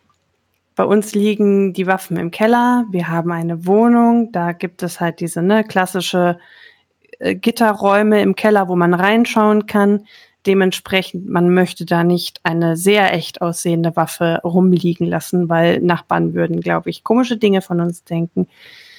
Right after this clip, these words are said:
Deswegen sind die verpackt in so einem, in so einem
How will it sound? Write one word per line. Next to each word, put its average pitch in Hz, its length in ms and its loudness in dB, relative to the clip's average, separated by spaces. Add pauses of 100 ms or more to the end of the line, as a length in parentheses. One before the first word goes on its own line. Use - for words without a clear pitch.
(320)
Deswegen 190 420 0
sind 170 140 -2
die 175 80 -6
verpackt 185 520 -4
in 180 100 2
so 180 120 2
einem, 170 340 4 (560)
in 180 160 -2
so 175 80 -4
einem 170 340 -2